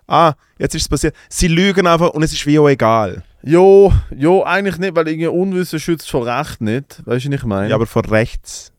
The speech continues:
Speaker 1: schon.
Speaker 2: Unwissen schützt auch vor rechts nicht.
Speaker 1: Nein, aber es ist, ich glaub, wie mega viele Leute, die sie wählen, sind ja in dem Sinn nicht, äh, rechtsradikale Neonazis. Aber es könnte wie vielleicht dort, äh,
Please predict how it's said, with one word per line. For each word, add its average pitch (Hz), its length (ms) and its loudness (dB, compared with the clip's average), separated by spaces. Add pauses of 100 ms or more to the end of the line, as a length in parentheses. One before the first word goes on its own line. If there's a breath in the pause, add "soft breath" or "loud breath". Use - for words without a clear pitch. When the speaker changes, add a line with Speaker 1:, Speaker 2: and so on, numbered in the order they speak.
Speaker 1:
schon. - 280 -14 (420 soft breath)
Speaker 2:
Unwissen 135 400 -2
schützt 120 280 -6
auch 113 100 0
vor 90 180 -4
rechts - 340 -8
nicht. 95 380 -6
Speaker 1:
Nein, 147 160 2
aber 151 140 -2 (420)
es 131 180 -6
ist, 143 260 -6
ich 127 100 -4
glaub, 131 180 0 (160)
wie 123 560 0 (680)
mega 127 300 2
viele 123 220 0
Leute, 127 260 0
die 117 100 0
sie 117 320 -4
wählen, 117 680 2 (400)
sind 107 220 -6
ja 104 100 0
in 101 180 -2
dem 107 240 0
Sinn 104 240 -2
nicht, 101 260 -2
äh, 95 320 0 (180)
rechtsradikale 101 800 0
Neonazis. 104 920 -2 (760)
Aber 104 220 0
es - 100 -10
könnte 113 320 -2
wie 120 160 4
vielleicht - 360 -4
dort, 127 260 2
äh, 120 220 2